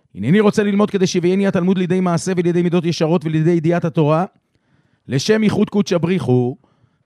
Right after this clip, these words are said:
ושכינתי." הפרק הראשון של שיעור דפינו היומי, כהרגלנו בסייעתא דשמיא, הוא פרק השינון, הסיכום והחזרה על אשר למדנו. לעניות דעתי, זהו פרק חשוב מאין כמוהו,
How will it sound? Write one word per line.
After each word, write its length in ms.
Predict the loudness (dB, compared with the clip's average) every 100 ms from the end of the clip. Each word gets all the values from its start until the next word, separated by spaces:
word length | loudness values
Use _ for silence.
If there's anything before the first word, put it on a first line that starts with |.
| -6
ושכינתי." 520 | -6 -4 -6 -8 -8 -20 _ _ _ _ _ -10
הפרק 340 | 2 4 4
הראשון 300 | -2 -2 -2
של 120 | -2 -2
שיעור 260 | -2 -2
דפינו 420 | -2 2 2 4
היומי, 280 | 4 4 4
כהרגלנו 540 | 2 2 2 2 4 2
בסייעתא 460 | 0 -2 -4 -4
דשמיא, 400 | -6 -6 -4 2
הוא 120 | 2
פרק 280 | 2 0 0
השינון, 380 | -2 -2 -2 0
הסיכום 440 | -2 -4 -2 0 0
והחזרה 720 | 0 0 0 2 4 4 2 -4 _ _
על 160 | -2 -2
אשר 280 | 0 0 0
למדנו. 420 | 0 -2 -4 -8 -14 _ _ -10
לעניות 300 | 0 2 4
דעתי, 380 | 4 4 0
זהו 240 | 4 6 6
פרק 280 | 4 0 -2
חשוב 460 | -4 -2 0 0
מאין 220 | 0 0
כמוהו, 540 | 0 0 4 4 4